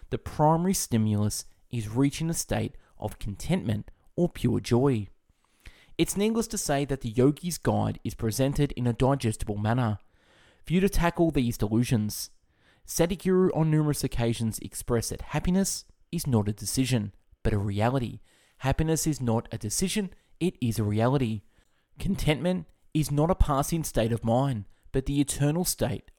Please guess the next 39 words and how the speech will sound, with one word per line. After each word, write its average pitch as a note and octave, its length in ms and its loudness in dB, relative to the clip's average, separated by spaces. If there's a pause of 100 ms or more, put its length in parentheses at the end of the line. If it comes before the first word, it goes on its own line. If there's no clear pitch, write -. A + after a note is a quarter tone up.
(100)
of C#3+ 220 -2
real A#2 180 0
self. A#2 560 0 (800)
Generally F3+ 460 4
speaking, A2 560 2 (340)
people F3+ 320 4
seeking - 380 -2
adrenaline D3+ 600 0
type A#2+ 260 0
of A2+ 100 0
happiness D#3+ 560 -2 (580)
often A#2+ 440 4 (140)
find C#3+ 320 0
themselves C3 500 0
drained C#3 420 0
and D#3+ 100 -2
exhausted A2+ 600 -2 (220)
of - 180 -4
the - 80 -2
pursuit C3+ 480 2
they've C#3+ 140 0
been C#3+ 260 0
urged A2 320 2
to - 80 -2
conduct. A2 600 -2 (640)
The D#3 100 -2
simplest F#3+ 440 0
way D3+ 160 4
to D3+ 80 0
reach C#3 280 -2
peace B2+ 240 0
of G#2+ 80 -2
mind E3+ 400 2 (240)
is - 120 -6
to B2+ 100 2
cherish D#3 480 2
an F#3+ 180 -2
effortless A#2+ 380 -4
battle. G#2+ 380 0